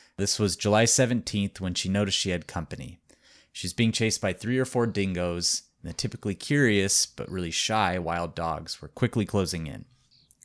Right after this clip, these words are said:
She ran into the surf to get away from the dingoes, not realizing that pushing larger prey into the surf is actually a strategy that dingo packs will use to make a kill, 'cause they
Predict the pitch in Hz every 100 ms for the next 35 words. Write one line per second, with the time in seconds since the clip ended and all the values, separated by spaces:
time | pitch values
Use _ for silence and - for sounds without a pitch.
0 | - - 98 113 131 127 120 101 - 117
1 | 101 92 - - 95 95 90 104 - 107
2 | 90 85 82 80 78 78 - - _ _
3 | - 101 113 95 113 117 98 90 87 80
4 | - 135 - 123 104 107 101 98 - 92
5 | 87 82 - - - 127 110 - 85 92
6 | 95 - 87 82 - 95 98 95 82 80
7 | 78 80 73 - 107 92 80 90 80 -
8 | 82 78 76 - 82 73 - - - 98
9 | 69 - _ _ _ _ - _ - 82
10 | - 87 82 -